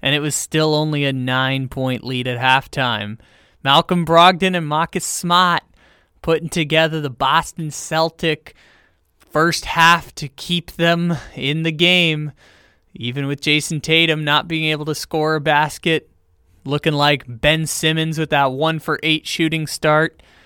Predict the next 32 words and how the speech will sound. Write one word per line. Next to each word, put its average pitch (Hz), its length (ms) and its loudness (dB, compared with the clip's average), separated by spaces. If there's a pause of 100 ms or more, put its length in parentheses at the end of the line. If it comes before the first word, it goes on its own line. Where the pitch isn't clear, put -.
(180)
Even 151 360 -4
with 170 120 0
all 165 260 6
that, 180 360 4
they 123 160 -2
still 131 920 -2
kept 156 240 0
it 175 100 -4
close. 185 600 0 (1160)
And 196 400 2 (100)
again, 147 340 2
we're 135 120 -2
recording 147 420 0
this 139 180 -4
at 131 80 -4
halftime. 127 680 0
If 220 260 6
the 247 120 0
seventy-sixers 190 880 -2 (380)
don't 165 340 2
come 156 200 0
back 139 280 2
to 143 100 -4
win 131 220 -4
this 117 180 -6
game, 110 500 -4 (920)
and 151 160 -2
the 143 40 0
Boston 160 440 4
Celtics - 920 -4 (360)
end 151 240 0
up 135 280 2